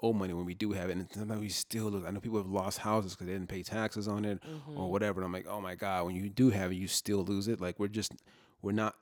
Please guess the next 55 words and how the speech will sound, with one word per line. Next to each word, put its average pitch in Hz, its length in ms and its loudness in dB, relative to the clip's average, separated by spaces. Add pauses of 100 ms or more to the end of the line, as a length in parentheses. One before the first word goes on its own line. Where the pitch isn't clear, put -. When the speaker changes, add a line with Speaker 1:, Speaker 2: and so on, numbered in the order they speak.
(120)
Speaker 1:
in 110 140 0
that 90 260 -2
train 95 240 -2
of 82 60 -2
mind 87 280 0
or 82 80 -2
that 78 120 -4
mode 90 320 -2
because 85 260 -6
we 87 60 -10
just, 85 240 -6
it's - 160 -10
not 90 200 -4
part 85 200 -6
of 82 80 -8
our, 80 280 -4
our 82 180 -6 (100)
typical, - 520 -2 (520)
um, 67 400 -6 (220)
talk 104 280 2
around 104 160 4
the 110 60 2
dinner 123 200 6
table. - 380 -6
Speaker 2:
'Cause 247 160 -4
we're 277 80 -4
thinking 277 400 -6
about 202 320 -4
the 165 80 -10
present. 214 440 -6
We're 151 100 -6
not 175 220 -6
thinking 180 240 -8
about 151 180 -8
the 135 60 -10
future. 170 360 0
Speaker 1:
Right. 87 200 2
Speaker 2:
And 147 160 -4
that's 165 220 2
the - 100 -4
mindset 147 380 -6
we 139 180 -10
absolutely 147 480 -2
have 131 220 -8
to 143 80 -14
get 127 160 -6
out 151 180 -4
Speaker 1:
Yes. 143 120 -6
Speaker 2:
of. - 20 -6
I - 80 -4
completely - 540 -12
agree 147 240 -10
with - 80 -2
Speaker 1:
Yes. - 180 -4
Speaker 2:
you. - 100 -4